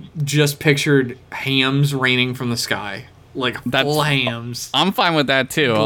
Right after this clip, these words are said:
Speaker 2: although there would be
Speaker 1: hamdemic. <laughs>
Speaker 2: lots of damage.
Speaker 1: You just catch 'em. Boop.
Speaker 2: People would be dead. They're just getting rocked in the head with hams.
Speaker 1: Just
Speaker 2: <laughs>
Speaker 1: fucking, they're, they're, like, light until you touch them. So they,
Speaker 2: Oh.
Speaker 1: they hit you and they're like, "Boop,"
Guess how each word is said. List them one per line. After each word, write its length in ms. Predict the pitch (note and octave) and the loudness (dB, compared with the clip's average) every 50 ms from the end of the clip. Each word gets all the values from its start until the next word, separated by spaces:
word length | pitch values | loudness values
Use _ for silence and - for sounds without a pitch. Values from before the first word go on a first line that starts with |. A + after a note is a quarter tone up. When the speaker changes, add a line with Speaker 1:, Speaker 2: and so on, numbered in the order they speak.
| A2 A2 A2 | 2 2 2
Speaker 2:
although 160 | A2 G#2+ G#2+ | 2 2 2
there 140 | A2 A2 A2 | 2 2 2
would 160 | A2 B2+ D3+ | 2 2 2
be 140 | D3+ - D3+ | 2 2 2
Speaker 1:
hamdemic. 600 | C#3+ C3+ C3 C3 C3+ C#3+ C#3+ - - - - - | 0 0 0 0 -2 -2 0 0 -2 -2 -2 0
<laughs> 100 | - - | 2 2
Speaker 2:
lots 380 | B2+ A#2+ A2 G#2+ G#2 - - | 2 4 2 2 0 0 -2
of 120 | A2+ G#2 G2 | -2 -2 0
damage. 640 | G2 F#2 F2+ F2+ E2+ D2+ F2 G2 G3 - - - - - - - - - - - - - - - - - - - - - | 0 0 0 -2 -4 -4 -6 -6 -6 -8 -10 -14 -18 -20 -20 -20 -20 -20 -20 -20 -18 -16 -14 -14 -14 -16 -16 -14 -10 -4
Speaker 1:
You 100 | G3 F#3 | -2 0
just 180 | G3 G#3 - - | 0 0 -2 -2
catch 280 | - - E3 F3+ - - | -2 -2 -2 -2 -2 -4
'em. 220 | A2+ G#2+ A#2+ - - - - - - | -6 -8 -10 -14 -16 -20 -12 -4 0
Boop. 1000 | A4 G#4+ G4 G#4 - - - - - - _ - - - - B3+ A#3 - - - - | 2 2 2 2 -2 -14 -20 -20 -20 -20 _ -20 -20 -12 -6 -6 -6 -6 -6 -4 0
Speaker 2:
People 260 | D3+ C3+ C#3 C3+ C3+ | 0 0 2 2 2
would 100 | B2+ A2 | 2 2
be 140 | A2 G#2+ G#2 | 0 -2 -2
dead. 320 | F2 G2+ G#2 G#2 G#2 G#2 | 0 0 2 2 2 2
They're 100 | A2+ A#2+ | 2 0
just 140 | B2 - - | 0 0 -2
getting 240 | C#3+ B2 G2+ G#2 G2+ | -2 -2 -2 -4 -2
rocked 380 | G2+ G2+ G2+ F#2+ G2 - - B2 | 0 0 2 2 0 0 0 0
in 60 | A2 | 0
the 80 | G#2 | 0
head 140 | A2 G#2 G#2+ | 0 0 0
with 160 | G#2+ G#2+ G2+ - | 0 -2 -2 0
hams. 440 | A2+ G#2+ G#2+ G2+ F2 - - G#3+ - | 2 2 2 2 2 2 2 2 0
Speaker 1:
Just 120 | - D3 | 0 0
Speaker 2:
<laughs> 20 | |
Speaker 1:
fucking, 720 | D#4+ D#4 - - - - - - C#3+ - - - - A#2 - - - - - - | 0 0 2 2 2 2 0 0 0 0 0 -2 -2 -4 -6 -20 -20 -20 -16 -12
they're, 380 | D#3 D3+ D3 C#3+ C#3+ A#2+ C3 | -6 -2 0 0 0 0 -2
they're, 220 | D3 D3 D#3 D3+ D#3+ | -4 -2 0 0 2
like, 160 | E3 D#3 C#3 C3+ | 2 0 0 -2
light 480 | B2+ B2+ A#2+ C3 C#3 C3 B2 B2 - | -4 -2 0 0 0 0 -2 -4 -8
until 240 | B2+ A#2+ A#2+ B2+ A#2+ | -10 -10 -8 -6 -8
you 80 | A2+ G#2+ | -8 -8
touch 340 | - A#2+ A#2+ A#2+ - - | -6 -6 -6 -6 -6 -10
them. 220 | - A2+ A2+ - - | -16 -18 -18 -16 -12
So 140 | - - C#3 | -8 -4 -2
they, 60 | C3+ D3 | 0 2
Speaker 2:
Oh. 240 | D3 C#3 B2+ A#2+ | 2 2 2 2
Speaker 1:
they 140 | A2 C3+ C3 | 2 0 0
hit 180 | B2+ C#3+ C#3+ C#3 | 0 0 -2 0
you 120 | C3+ C3 | -2 -2
and 80 | B2+ B2+ | -2 0
they're 100 | B2 A#2+ | 0 0
like, 260 | B2+ C3+ C#3 - - | 0 -2 -4 -4 0
"Boop," 320 | - B4 B4 - - - | 2 2 2 0 -2 -10